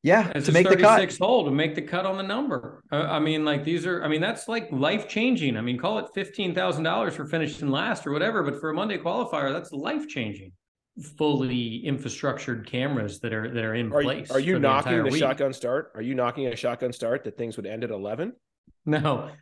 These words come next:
Speaker 2: no, no, I'm not, I'm not, because you know that something's gonna end at eleven.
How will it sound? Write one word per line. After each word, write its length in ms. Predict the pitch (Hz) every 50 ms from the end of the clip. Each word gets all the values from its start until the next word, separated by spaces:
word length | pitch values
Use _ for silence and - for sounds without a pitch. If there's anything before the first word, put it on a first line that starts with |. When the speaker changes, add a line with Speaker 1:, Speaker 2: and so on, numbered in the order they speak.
| _ _ -
Speaker 2:
no, 180 | 151 147 143 131
no, 160 | 139 139 131
I'm 220 | 135 131 127 131
not, 140 | 131 - 131
I'm 160 | 143 135 135 135
not, 340 | 139 139 131 120 113 - -
because 240 | 131 131 143 139 139
you 80 | 135
know 220 | 135 139 156 180 165
that 160 | 135 123 -
something's 320 | - 131 104 117 120 110
gonna 160 | - 135 123
end 160 | 123 127 131 131
at 80 | 120
eleven. 440 | 120 120 120 120 120 113 110 107